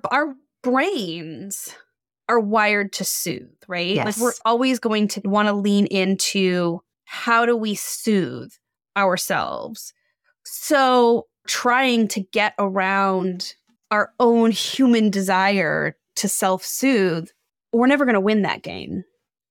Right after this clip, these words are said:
Speaker 2: Right.
Speaker 1: Talk to us about how you think about this idea of creating new rituals and kind of learning new habits and practices.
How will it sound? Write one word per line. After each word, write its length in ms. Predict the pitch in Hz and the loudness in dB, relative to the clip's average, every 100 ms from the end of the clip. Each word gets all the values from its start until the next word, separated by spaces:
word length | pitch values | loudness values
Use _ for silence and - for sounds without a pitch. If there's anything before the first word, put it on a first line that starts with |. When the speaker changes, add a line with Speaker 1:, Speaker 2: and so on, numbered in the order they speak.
| _ | _
Speaker 2:
Right. 300 | 151 117 - - _ _ | -2 0 -2 -8 _ _
Speaker 1:
Talk 240 | - 320 370 | -2 -2 0
to 120 | 440 | -2
us 120 | 370 | -4
about 360 | 269 226 220 - _ | -2 2 2 0 _
how 320 | - - 277 | -6 -2 0
you 300 | 269 247 262 | 2 4 4
think 420 | 262 - - 269 247 | 2 -2 -2 0 0
about 240 | 226 208 | 0 0
this 160 | 202 214 | -2 -4
idea 320 | 196 202 196 | -4 -2 -2
of 120 | 185 | -4
creating 680 | - - 208 190 190 196 196 | -10 -2 2 2 2 2 2
new 640 | 196 196 190 185 175 180 - _ _ _ _ _ _ - | 4 4 4 2 0 -6 -8 _ _ _ _ _ _ -14
rituals 760 | 190 226 - 196 156 92 - | -2 0 2 -2 -2 -8 -4
and 100 | 190 | -4
kind 160 | 190 208 | 0 0
of 140 | 190 | 0
learning 840 | 190 196 208 214 208 196 196 196 | -2 0 2 2 2 0 0 2
new 540 | 202 214 208 208 208 208 _ _ _ _ _ _ _ _ _ | 4 4 4 2 0 -2 _ _ _ _ _ _ _ _ _
habits 520 | - 226 220 190 190 | -10 -4 0 0 0
and 120 | 185 | -2
practices. 1040 | 185 185 202 - 185 - 101 92 - - | -2 -4 -4 -4 -2 -2 0 -2 -4 -6